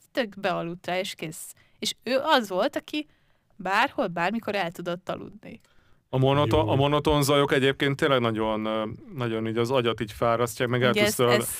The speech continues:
Speaker 1: ezt
Speaker 2: Én, én
Speaker 1: irigylem
Speaker 2: útköz-,
Speaker 1: tőle egy
Speaker 2: én,
Speaker 1: kicsit.
Speaker 2: én
Speaker 3: Igen.
Speaker 2: útközben, ha, ha egy picit fáradtabb vagyok, akkor nagyon hamar el tudok aludni.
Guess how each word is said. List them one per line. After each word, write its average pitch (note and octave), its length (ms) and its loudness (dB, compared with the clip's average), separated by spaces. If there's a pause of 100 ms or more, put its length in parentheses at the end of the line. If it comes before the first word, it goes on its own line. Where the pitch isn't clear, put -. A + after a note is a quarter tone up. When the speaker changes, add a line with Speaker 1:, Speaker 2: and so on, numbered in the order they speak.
(120)
Speaker 1:
ezt - 120 -8
Speaker 2:
Én, C3+ 60 2
én C#3+ 100 4
Speaker 1:
irigylem D3+ 280 2
Speaker 2:
útköz-, D#3 260 2
Speaker 1:
tőle D3+ 200 2
egy F3+ 140 -6
Speaker 2:
én, C#3 140 2
Speaker 1:
kicsit. C3 160 -2
Speaker 2:
én C#3+ 80 4
Speaker 3:
Igen. C#3+ 100 4
Speaker 2:
útközben, C#3+ 680 0
ha, A#2+ 300 0
ha B2 100 -2
egy B2+ 80 0
picit C#3 320 -4
fáradtabb A#2+ 420 -2
vagyok, A#2+ 160 -4
akkor A#2+ 200 -4
nagyon A#2 240 -2
hamar A#2+ 220 0
el A#2 140 2
tudok B2 280 -4
aludni. C3+ 460 -2